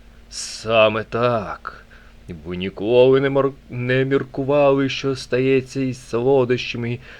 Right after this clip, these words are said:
які нікому не подобаються», — гримнув хитрун. «Щороку діти Gravity Falls викидають несмачні цукерки на смітник.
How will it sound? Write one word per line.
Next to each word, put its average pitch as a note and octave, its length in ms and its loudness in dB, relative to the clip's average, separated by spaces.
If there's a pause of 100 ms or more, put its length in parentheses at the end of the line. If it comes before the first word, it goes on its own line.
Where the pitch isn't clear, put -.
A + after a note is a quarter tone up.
(160)
які G2 400 -6
нікому A2 840 -2
не A2 160 -4
подобаються», — F#2 1000 -2 (440)
гримнув F2 500 -12
хитрун. F2 460 -14 (1080)
«Щороку A2 960 0
діти A2 440 -2
Gravity A2 680 -2
Falls A2+ 600 2
викидають A#2 720 0
несмачні A#2+ 1160 -2
цукерки C3 720 -2
на B2 180 -2
смітник. C3 1000 -6